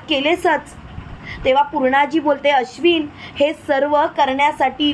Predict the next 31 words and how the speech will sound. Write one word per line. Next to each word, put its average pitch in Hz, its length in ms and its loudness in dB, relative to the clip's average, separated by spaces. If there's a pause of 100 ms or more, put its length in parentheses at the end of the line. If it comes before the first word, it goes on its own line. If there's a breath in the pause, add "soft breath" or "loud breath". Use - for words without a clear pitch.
(200)
तू 330 120 8
मला 294 280 4
भाग 254 220 0
पाडलंस 254 580 -2 (880 loud breath)
आणि 294 160 2
या 320 120 4
सर्व 320 380 2
गोष्टींसाठी 330 760 0
मी 320 140 2
तुला 294 320 0 (120)
कधीच 339 380 2
माफ 311 300 0
करणार 302 360 0
नाही. 277 240 2 (1120 loud breath)
अश्विन, 277 440 2
तू 339 140 4
ज्या 277 200 2
पद्धतीने 311 640 0
वागलास 302 480 0
ना, 302 160 2
ती 339 140 2
पद्धत 302 520 -2
चुकीची 320 380 0
होती." 294 420 2 (920 loud breath)
तेव्हा 277 220 2
मात्र 294 280 0
अश्विन 285 380 2
मोठ्याने 294 460 2
बोलतो, 311 420 0
"संपलं 285 520 0 (100)
सर्व 269 240 2